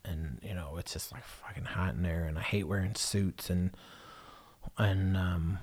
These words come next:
and ties. I hate wearing ties. I gotta get, I think I gotta get one of them, like, Middle Eastern-y type of shirts. Like, one of them ones that got, they don't have a collar. They just have, like, a round neck with a button. 'Cause then I could wear that under a s-, under a blazer at least,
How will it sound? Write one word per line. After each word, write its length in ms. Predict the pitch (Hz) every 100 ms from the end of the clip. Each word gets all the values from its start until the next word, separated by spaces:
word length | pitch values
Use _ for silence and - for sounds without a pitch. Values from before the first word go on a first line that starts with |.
| - - - -
and 160 | 92
ties. 500 | - - 107 98 98
I 60 | 90
hate 320 | - 110 104
wearing 280 | 101 104 104
ties. 500 | - 104 101 95 92 -
I 80 |
gotta 240 | 113 135 160
get, 260 | 147 131 -
I 100 | 113
think 220 | 160 170
I 100 | 160
gotta 240 | 147 151
get 220 | 120 123 -
one 160 | 120
of 60 | 117
them, 140 | 113
like, 220 | 110 107
Middle 380 | 110 120 120 110
Eastern-y 640 | 117 123 - 127 120 120 117
type 240 | - 120
of 80 | 117
shirts. 440 | - 131 135 -
Like, 180 | 107 98 - - - -
one 140 | - 127
of 80 | 123
them 120 | 120
ones 280 | 123 123 110
that 140 | 104
got, 220 | 117 90 - - -
they 100 | 120
don't 180 | 127
have 100 | 120
a 80 | 110
collar. 540 | - - 123 117 123 120
They 120 | 113
just 200 | 113 110
have, 140 | 120
like, 160 | 98 -
a 60 |
round 600 | 98 104 113 113 113 107 107
neck 400 | 104 117 - -
with 160 | 95
a 60 | 95
button. 560 | 92 117 - 147 165 - - - - - -
'Cause 160 | - 117
then 120 | 196
I 80 | 240
could 140 | 143
wear 200 | 131 131
that 240 | 127 147 123
under 320 | 113 104 101
a 20 |
s-, 140 | 87 -
under 380 | 117 113 107 98
a 60 |
blazer 500 | 95 113 117 127 113
at 120 | 98 95
least, 420 | 101 90 -